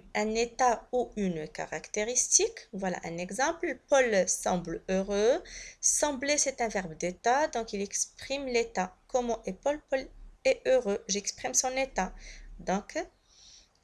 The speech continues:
ce verbe, ça veut dire le verbe sembler, exprime un état. Le verbe exprime aussi une action. Donc, il y a des verbes qui expriment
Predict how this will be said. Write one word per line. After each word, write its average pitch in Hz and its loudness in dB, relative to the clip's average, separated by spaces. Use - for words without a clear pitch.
ce - 0
verbe, 208 4
ça 190 0
veut 180 -8
dire 180 -2
le 180 -2
verbe 165 -4
sembler, 160 -4
exprime - -8
un 226 -4
état. 196 -6
Le 208 4
verbe 185 2
exprime 190 -2
aussi 277 2
une 185 2
action. 254 2
Donc, 175 -6
il 180 -2
y - 2
a 170 2
des 170 -4
verbes 247 0
qui - -8
expriment 269 -4